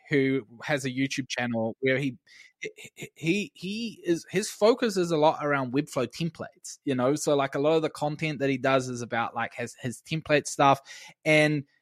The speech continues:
so he is technically to the market a Webflow person. So a lot of his clients don't see him as the Webflow template person. They see him as, like, a Webflow designer and developer. But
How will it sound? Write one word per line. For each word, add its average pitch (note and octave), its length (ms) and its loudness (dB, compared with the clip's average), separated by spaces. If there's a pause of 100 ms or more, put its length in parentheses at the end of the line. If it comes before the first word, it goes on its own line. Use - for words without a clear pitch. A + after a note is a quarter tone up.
(220)
so F3 280 6
he A3 240 2
is A#3 160 -2
technically A3 720 0
to F#3 100 -4
the D3+ 100 0
market C#3 540 0
a D3+ 60 2
Webflow A#2+ 460 0
person. A2+ 380 -8
So C#3 180 6
a C#3+ 40 10
lot D#3 180 10
of F#3 80 4
his F3 180 2
clients C#3+ 460 -2
don't D3+ 240 8
see D3+ 180 2
him C#3+ 140 2
as C3+ 160 0
the B2+ 120 -2
Webflow C3 340 0
template C#3+ 480 0
person. A2 480 -6 (320)
They B2 100 2
see C#3+ 160 0
him C#3 100 0
as, B2+ 200 -2
like, A#2 240 -2
a B2+ 100 -2
Webflow C3+ 400 4
designer A#2 400 0
and A2 100 -2
developer. A2 380 -4
But C3+ 240 0